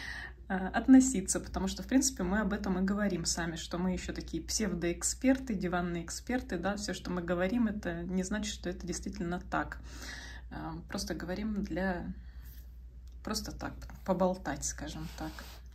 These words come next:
Потому что канал развлекательный.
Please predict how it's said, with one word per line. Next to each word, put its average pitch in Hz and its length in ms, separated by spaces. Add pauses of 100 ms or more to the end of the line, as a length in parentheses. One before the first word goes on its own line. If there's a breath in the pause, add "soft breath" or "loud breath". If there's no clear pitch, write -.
(720)
Потому 170 80
что - 160
канал 202 420
развлекательный. 160 1000